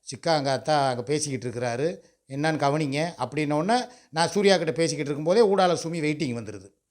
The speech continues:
ஏதாவது வெளியே போய் அங்க போய் நின்னு பேசுனா, அவர் போய் கால் மணி நேரம் ஆச்சு, என்னன்னு கவனிங்க, ஏதோ அங்க வேலைத்தனம் நடக்குது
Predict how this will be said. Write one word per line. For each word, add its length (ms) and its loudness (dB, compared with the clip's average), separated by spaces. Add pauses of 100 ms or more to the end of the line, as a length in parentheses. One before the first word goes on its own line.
(400)
ஏதாவது 540 6
வெளியே 280 2
போய் 180 0
அங்க 120 -2
போய் 220 -4
நின்னு 160 -4
பேசுனா, 400 0 (580)
அவர் 220 -6
போய் 140 -2
கால் 220 0
மணி 120 -2
நேரம் 200 2
ஆச்சு, 280 -2 (140)
என்னன்னு 280 -2
கவனிங்க, 400 -2 (520)
ஏதோ 200 4
அங்க 160 2
வேலைத்தனம் 520 0
நடக்குது 380 -2